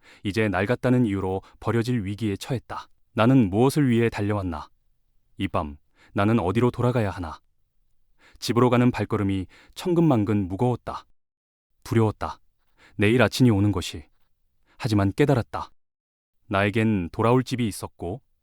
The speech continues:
나를 믿어주는 사람이 있었다. 회사는 우리를 버릴 수 있지만 우리의 인생까지 끝낼 수는 없다. 선우는 상무에게 전화를 하지 않았고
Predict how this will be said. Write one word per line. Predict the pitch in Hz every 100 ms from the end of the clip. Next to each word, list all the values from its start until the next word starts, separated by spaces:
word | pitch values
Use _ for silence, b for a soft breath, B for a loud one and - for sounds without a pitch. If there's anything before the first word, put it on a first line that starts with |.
| b b -
나를 | 101 120 131
믿어주는 | 104 139 139 143 139
사람이 | 120 107 101
있었다. | - 107 - 82 - _ _ _ _ _ _ _ _ _ -
회사는 | 165 160 151 147 87 82
우리를 | 113 139 151
버릴 | 117 120
수 | -
있지만 | 110 - 95 98 76 _ b b -
우리의 | 107 120 123
인생까지 | 98 107 139 - 101 101
끝낼 | - 170 170
수는 | 127 104
없다. | 82 - 107 - _ _ _ _ _
선우는 | - 160 151 143 143 101
상무에게 | - 175 165 147
전화를 | 143 107 117 120
하지 | 117 107
않았고 | 90 85 92 82